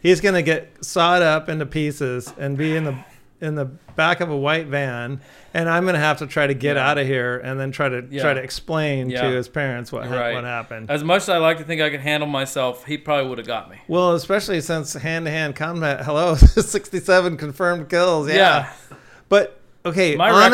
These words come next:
Speaker 2: record's, like, thirteen and
Speaker 1: <laughs> Yeah.
Speaker 2: oh.
Speaker 1: Yeah. Okay, so honestly,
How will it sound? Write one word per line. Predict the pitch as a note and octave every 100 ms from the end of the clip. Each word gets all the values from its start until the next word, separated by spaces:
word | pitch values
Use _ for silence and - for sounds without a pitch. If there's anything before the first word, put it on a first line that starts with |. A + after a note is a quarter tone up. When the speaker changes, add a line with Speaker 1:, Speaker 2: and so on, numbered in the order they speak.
| G3
Speaker 2:
record's, | D#3+
like, | E3 D#3
thirteen | - F3+ E3 - E3+ D#3+
and | C#3 A#2+ A#2 - - _
Speaker 1:
<laughs> | - - - -
Yeah. | B3 G3
Speaker 2:
oh. | E3 D3+ C#3+ D#3+ G#3+ -
Speaker 1:
Yeah. | - - - D#3+ - - - - -
Okay, | - G3 G#3
so | F#3 G#3+
honestly, | F#3 G#3+ A3 - F3+ D#3+